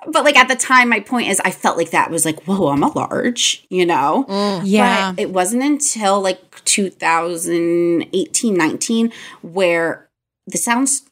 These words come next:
Speaker 1: crazy, but I actually got mold poisoning from one of my apartments in New York.
Speaker 2: Whoa.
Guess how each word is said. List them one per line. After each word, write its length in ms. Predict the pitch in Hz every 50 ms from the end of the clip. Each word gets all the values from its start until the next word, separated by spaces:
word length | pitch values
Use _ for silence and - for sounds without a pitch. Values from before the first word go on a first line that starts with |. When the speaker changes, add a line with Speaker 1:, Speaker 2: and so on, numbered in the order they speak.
| _ _ -
Speaker 1:
crazy, 760 | - - - - - 160 170 165 156 156 156 - 202 226 233
but 180 | 226 202 - -
I 220 | 175 175 170 - -
actually 260 | 170 165 170 - - 226
got 160 | 190 180 -
mold 400 | 175 165 151 139 139 160 - -
poisoning 520 | - - 214 208 214 214 233 240 240 247 247
from 180 | - 185 160
one 140 | 170 185 170
of 60 | 160
my 80 | 156 147
apartments 600 | 151 151 147 - - - - - 202 214 - -
in 80 | -
New 80 | - 196
York. 240 | 226 254 277 311 -
Speaker 2:
Whoa. 460 | 285 254 233 214 190 170 160 160 170